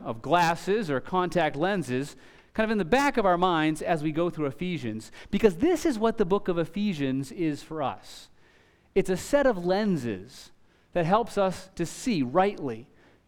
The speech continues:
clearly, fully. Now,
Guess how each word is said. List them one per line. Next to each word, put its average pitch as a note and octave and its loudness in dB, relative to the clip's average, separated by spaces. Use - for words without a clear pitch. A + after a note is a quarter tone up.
clearly, B2+ 2
fully. E3 -2
Now, D#3+ 2